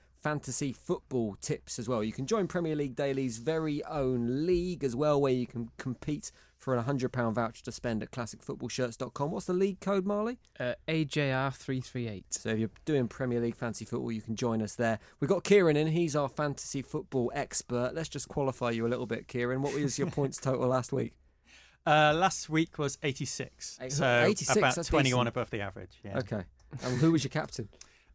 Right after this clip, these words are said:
Speaker 3: Uh, captain was, annoyingly, uh, just before it hit the deadline, I switched it off Sterling, but onto Kane, who did
Speaker 1: Oh,
Speaker 3: second best
Speaker 1: not
Speaker 3: across the
Speaker 1: too
Speaker 3: week.
Speaker 1: bad.
Speaker 3: Yeah.
Speaker 1: Okay, so what we're looking at this week, if we're gonna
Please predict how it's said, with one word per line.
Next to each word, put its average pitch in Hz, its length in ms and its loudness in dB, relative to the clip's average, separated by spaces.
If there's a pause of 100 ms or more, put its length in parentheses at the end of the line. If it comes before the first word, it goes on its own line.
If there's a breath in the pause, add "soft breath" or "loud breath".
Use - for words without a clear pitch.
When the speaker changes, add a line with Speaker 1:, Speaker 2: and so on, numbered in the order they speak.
Speaker 3:
Uh, 135 360 4
captain 165 400 -2
was, 139 200 0
annoyingly, 151 640 4
uh, 123 300 2 (140)
just - 260 -6
before 127 560 2
it 123 80 -10
hit - 180 -6 (120)
the 120 160 0
deadline, 107 480 0
I 110 100 -2
switched - 400 -10
it 117 100 -2
off 120 200 -2
Sterling, 98 480 -2 (160)
but 113 180 2
onto 143 260 0
Kane, 101 440 -4 (340 loud breath)
who 123 140 2
did 123 140 2
Speaker 1:
Oh, - 20 -4
Speaker 3:
second 110 320 0
best 95 260 -4
Speaker 1:
not 143 120 2
Speaker 3:
across - 160 -4
the - 40 0
Speaker 1:
too 131 60 2
Speaker 3:
week. 110 80 -4
Speaker 1:
bad. 110 280 -6
Speaker 3:
Yeah. 98 260 0
Speaker 1:
Okay, 131 260 2
so 151 180 0
what 175 160 2
we're 180 100 4
looking 165 300 0
at 127 200 -4
this 123 260 -4
week, 101 260 -4
if 127 100 -2
we're 143 60 0
gonna 151 360 2